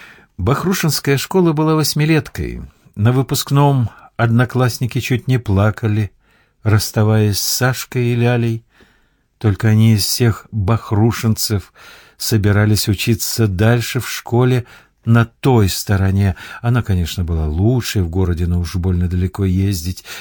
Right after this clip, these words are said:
Все остальные дружно перешли в местную школу недалеко от станции. Сашке-то было близко от новой квартиры, но как же он без Ляльки?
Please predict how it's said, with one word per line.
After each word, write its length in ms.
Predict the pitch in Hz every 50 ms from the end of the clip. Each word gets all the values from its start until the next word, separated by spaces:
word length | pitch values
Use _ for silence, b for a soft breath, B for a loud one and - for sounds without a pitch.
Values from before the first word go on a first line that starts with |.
| B
Все 300 | B - - - 175 190
остальные 600 | 175 151 - - - 139 135 127 131 127 123 117
дружно 520 | 110 95 101 117 180 214 190 151 147 151 143
перешли 540 | 147 - 120 110 107 95 - - 110 110 98
в 120 | 87 82
местную 600 | 80 90 110 - 139 - - - - 113 113 104
школу 420 | - - - - - 113 113 107
недалеко 540 | 101 98 90 85 82 85 82 85 - - 98
от 100 | 92 87
станции. 680 | - - - - 120 143 143 131 113 - - - 110 110 B B B B B
Сашке-то 560 | B - - 165 190 185 - - 180 170 208 185
было 240 | 175 190 190 190
близко 640 | 196 202 220 226 202 151 104 - - - 107 98 98
от 100 | 98 -
новой 300 | 123 113 104 95 95 92
квартиры, 560 | - 113 107 95 90 - - 95 87 78 73 B B B B
но 120 | - 87 76
как 320 | - - 90 95 95 78
же 180 | 69 69 73 69
он 220 | 67 69 69 69
без 380 | 67 67 67 76 80 69 69 73
Ляльки? 680 | 71 69 76 78 78 78 71 - - - - - -